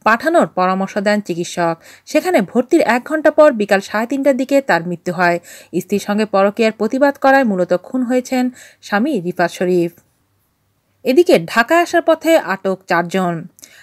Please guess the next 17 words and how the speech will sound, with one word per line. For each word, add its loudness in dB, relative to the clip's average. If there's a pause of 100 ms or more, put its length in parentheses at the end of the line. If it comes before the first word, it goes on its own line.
(200)
বরগুনা 4
সরকারি 4
কলেজের 4
সামনে 0
প্রকাশ্যে -2
শত -4
শত -2
লোকের 2
উপস্থিতিতে -2
স্ত্রীর -4
সামনে -4
স্বামী -4
রিফাতকে -2
কুপিয়ে -4
হত্যার -2
ঘটনার -2
সঙ্গে -2